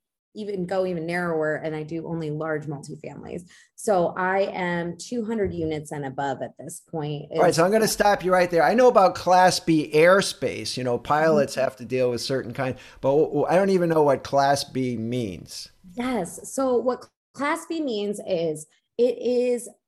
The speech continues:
Speaker 1: usually gonna be like a nineteen eighties vintage asset or newer, meaning it was constructed in nineteen eighties or sometime between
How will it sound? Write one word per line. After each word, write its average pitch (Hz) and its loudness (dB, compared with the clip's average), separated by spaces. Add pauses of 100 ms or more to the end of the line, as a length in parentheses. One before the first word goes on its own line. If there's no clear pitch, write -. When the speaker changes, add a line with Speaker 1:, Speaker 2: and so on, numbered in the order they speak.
Speaker 1:
usually 294 -4
gonna 254 -4
be 214 -2
like 180 -2
a 180 -2
nineteen 175 -2
eighties 175 -2
vintage 165 -4
asset 151 -4
or 160 0
newer, 156 -2
meaning 160 -4
it 147 -6
was 156 -10
constructed 165 -8
in 156 -2
nineteen 151 -4
eighties 156 -2
or 160 -6
sometime 156 -6
between 143 -6